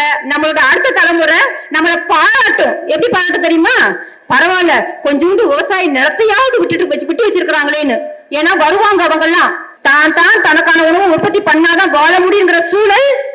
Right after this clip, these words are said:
வெகு தூரத்துல எல்லாம் இல்ல, வர ஆரம்பிச்சிடுச்சு. அதுக்காகயாவது நிலத்தை காப்பாத்துவீங்க, வித்துட்டு போயிடாதீங்க.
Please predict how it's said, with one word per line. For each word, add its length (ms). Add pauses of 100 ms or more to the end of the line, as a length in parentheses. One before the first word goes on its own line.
(160)
வெகு 400
தூரத்துல 340
எல்லாம் 240
இல்ல, 340
வர 180 (100)
ஆரம்பிச்சிடுச்சு. 500 (260)
அதுக்காகயாவது 720
நிலத்தை 380
காப்பாத்துவீங்க, 640
வித்துட்டு 400
போயிடாதீங்க. 500